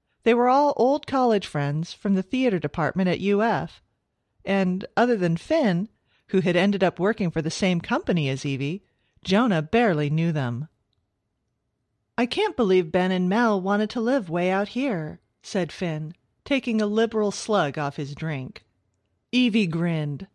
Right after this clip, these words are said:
Oh, come on, it's not way out here. Why, "There's a bait shop cum strip club not five miles up the track."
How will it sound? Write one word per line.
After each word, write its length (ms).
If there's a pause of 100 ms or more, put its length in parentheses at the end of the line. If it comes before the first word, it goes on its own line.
(240)
Oh, 340
come 300
on, 400
it's 240
not 400
way 380
out 240
here. 480 (280)
Why, 380 (260)
"There's 240
a 60
bait 300
shop 300
cum 220
strip 320
club 280
not 240
five 300
miles 440
up 180
the 80
track." 540